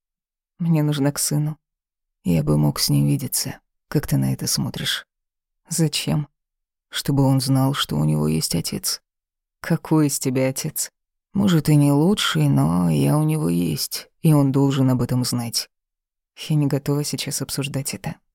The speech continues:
Да и мой отец не пустит тебя на порог. Лучше поговорим об этом позже. Как-нибудь». «Ты зря меня отталкиваешь. Сама же хочешь меня». «Хотеть и считать своей семьей — это разные вещи, Шамиль».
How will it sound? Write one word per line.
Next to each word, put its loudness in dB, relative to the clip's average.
Да 4
и 6
мой 2
отец -6
не 0
пустит -4
тебя -2
на -2
порог. -6
Лучше -4
поговорим 2
об 0
этом -2
позже. -6
Как-нибудь». -4
«Ты 2
зря 0
меня -2
отталкиваешь. -8
Сама 2
же -4
хочешь -8
меня». -8
«Хотеть -4
и 0
считать -2
своей 0
семьей — 0
это 0
разные 0
вещи, -6
Шамиль». -4